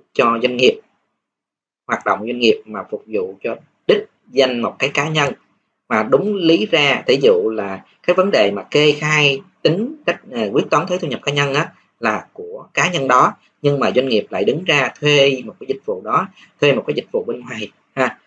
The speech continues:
để mà thực hiện tư vấn để tính thuế thu nhập cá nhân cho cái người đó, thì cái này nó không phục vụ cho hoạt động sản xuất kinh doanh của doanh nghiệp, cho nên nó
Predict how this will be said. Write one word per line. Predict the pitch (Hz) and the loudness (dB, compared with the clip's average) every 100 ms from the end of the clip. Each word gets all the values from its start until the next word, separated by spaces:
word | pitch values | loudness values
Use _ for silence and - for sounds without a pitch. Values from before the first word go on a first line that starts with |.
| _ | _
để | - 87 120 | -4 -2 -2
mà | 131 | -2
thực | 107 - | -6 -2
hiện | 123 101 107 | -4 -4 0
tư | 123 | 2
vấn | 117 131 | 2 0
để | 160 | -2
tính | - 156 190 | -4 -6 -2
thuế | 151 170 | -2 0
thu | |
nhập | 120 101 | -2 -4
cá | 147 | -6
nhân | 143 123 | -4 -6
cho | 123 | -6
cái | 123 135 | -6 -6
người | 98 | -6
đó, | 98 131 156 _ _ - | -6 -8 -10 _ _ 2
thì | 113 107 - | 4 4 0
cái | 135 | -2
này | 165 120 90 | 0 -4 -4
nó | 107 | -10
không | - 143 139 | -4 -4 -2
phục | - - | -6 -8
vụ | 107 98 90 | -6 -6 -4
cho | - | 0
hoạt | 123 98 | 0 0
động | 101 - | -6 -8
sản | - - | -10 -8
xuất | 117 | -14
kinh | 127 | -4
doanh | 120 110 | -2 -2
của | 113 | -2
doanh | 120 | -2
nghiệp, | 120 101 - _ _ | 2 2 0 _ _
cho | 131 | -2
nên | 120 120 131 | 0 -2 -2
nó | 123 127 190 | 0 2 0